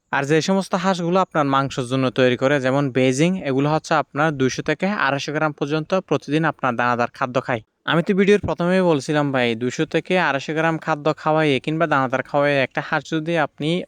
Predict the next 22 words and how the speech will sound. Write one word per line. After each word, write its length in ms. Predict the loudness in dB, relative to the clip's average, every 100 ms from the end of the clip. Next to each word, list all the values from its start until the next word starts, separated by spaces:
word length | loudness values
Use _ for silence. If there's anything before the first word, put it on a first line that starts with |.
| -10
ছয় 180 | -2 0
মাস 140 | 0 0
পালন 260 | 0 0
করে 260 | 0 0 0 -4 _ _ -4
পাঁচশো 280 | -2 -2 -2
টাকা, 300 | 0 0 0
ছয়শো 320 | 0 -2 0
টাকা, 240 | -2 -2
সাতশো 360 | -2 -4 -2 -2
টাকা, 380 | -2 0 0 0
আটশোশো 520 | -2 -2 -4 -4 -4
টাকা, 340 | -4 0 0 0
এক 160 | -4 -6 -2
হাজার 160 | -2 -2
টাকা 220 | -4 -2
বিক্রি 340 | -2 -2 -2 -2
করে 200 | 0 0
যদি 180 | 0
আপনি 260 | 0 0 -8
প্রফিট 380 | -4 -2 -2 -4
করতে 300 | -2 -2 -2
পারেন, 220 | -4